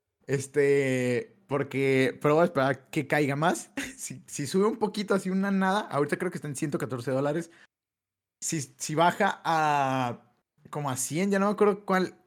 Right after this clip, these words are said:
en, con el análisis técnico, pues ahí ves dónde sería buenas,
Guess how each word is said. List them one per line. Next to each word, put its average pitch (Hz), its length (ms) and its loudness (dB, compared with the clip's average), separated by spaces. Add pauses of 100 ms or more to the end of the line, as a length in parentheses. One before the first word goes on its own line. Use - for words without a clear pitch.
en, 151 420 -6
con 143 120 -4
el 131 80 -2
análisis 120 440 -6
técnico, 135 400 -4
pues 107 180 -8 (760)
ahí 135 360 0
ves 143 320 2 (340)
dónde 143 480 0
sería 131 360 -2
buenas, 143 640 -2